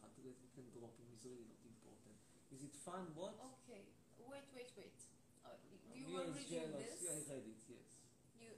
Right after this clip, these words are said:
Speaker 2: okay. Mor-, how do you pronounce this thing? Morzur?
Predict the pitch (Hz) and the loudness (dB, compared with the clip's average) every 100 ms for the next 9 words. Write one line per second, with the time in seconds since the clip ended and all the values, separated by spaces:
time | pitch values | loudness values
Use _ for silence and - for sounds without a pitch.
0 | - 190 180 - - - - - - - | -8 -8 -8 -8 -16 -18 -18 -18 -18 -6
1 | 226 226 233 233 254 277 277 262 233 277 | -4 -2 -2 0 2 2 0 -6 -2 2
2 | 285 285 - 269 262 262 - 247 240 240 | 2 2 0 2 2 2 0 -4 -2 0
3 | 233 226 - - 208 - 240 247 240 220 | -2 0 -2 0 0 0 -2 -6 -4 2
4 | 220 220 214 - - - - - 208 269 | 2 2 -2 -10 -16 -16 -10 -4 -2 -2